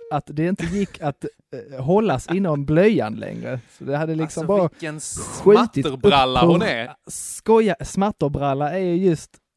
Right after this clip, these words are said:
Speaker 1: eh, ett av smeknamnen hon har.
Speaker 2: Ja, smatterbrallan
Speaker 1: Eh,
Speaker 2: Andersson.
Speaker 1: äh, Ekman.
Speaker 2: Ekman,
Speaker 1: Eh,
Speaker 2: okej.
Speaker 1: ja,
Speaker 2: Ja.
Speaker 1: vi håller, vi håller Andersson <laughs> utanför detta.
Speaker 2: <laughs>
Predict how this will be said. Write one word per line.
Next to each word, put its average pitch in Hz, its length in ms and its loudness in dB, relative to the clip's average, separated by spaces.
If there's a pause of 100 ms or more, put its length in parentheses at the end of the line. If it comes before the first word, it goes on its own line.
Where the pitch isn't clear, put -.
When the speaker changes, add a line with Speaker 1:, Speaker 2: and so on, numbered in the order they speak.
(360)
Speaker 1:
eh, 135 520 -4
ett - 120 -6
av 139 80 -4
smeknamnen 135 520 -4
hon 127 160 -2
har. 123 300 -2 (680)
Speaker 2:
Ja, 117 340 -20
smatterbrallan 123 1120 -4
Speaker 1:
Eh, 120 60 -6
Speaker 2:
Andersson. 127 680 -10 (300)
Speaker 1:
äh, 156 200 -4
Ekman. 120 540 -4 (720)
Speaker 2:
Ekman, 226 420 -6
Speaker 1:
Eh, 110 100 -4
Speaker 2:
okej. - 200 -8
Speaker 1:
ja, - 100 -6
Speaker 2:
Ja. 135 80 0
Speaker 1:
vi 139 60 0
håller, 151 320 4
vi 139 120 -4
håller 160 320 2
Andersson 143 440 -2
<laughs> 135 140 2
utanför - 440 2 (300)
detta. - 340 -6
Speaker 2:
<laughs> - 1300 -4